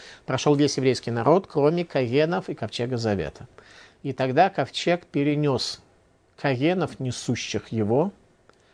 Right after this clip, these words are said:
за ноль времени. Это то, что произошло, поэтому это место было отмечено памятником у еврейского народа,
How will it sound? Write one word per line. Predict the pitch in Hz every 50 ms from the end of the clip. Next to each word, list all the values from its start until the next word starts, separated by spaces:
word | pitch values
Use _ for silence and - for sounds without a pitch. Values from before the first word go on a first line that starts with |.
| _ _ -
за | 127 113 110 135 139 156 185 208 - _ _ _ _ -
ноль | 135 135 135 139 135 143 147 151 151 _ _ _ _ _ _ _ -
времени. | 120 117 104 92 76 71 82 95 - _ _ _ _ _ _ _ _ _ _ _ _ _ _ _ _ _ _ _ _ _ _ _ _ _ _ _ _ - -
Это | 160 160 160
то, | - 185
что | - - 151
произошло, | - - 143 131 131 120 - - 175 175
поэтому | 170 131 117 - 123 120
это | 120 107 123
место | 131 151 175 - - 165
было | 147 147 139 135
отмечено | 127 - - 127 127 127 - 123 120 120 98 - _ - - _
памятником | - 123 101 95 90 - - 117 117 - 143 147 175 - -
у | 135 131 131 131
еврейского | 139 139 143 143 135 - - 139 131
народа, | 123 127 127 120 120 110 131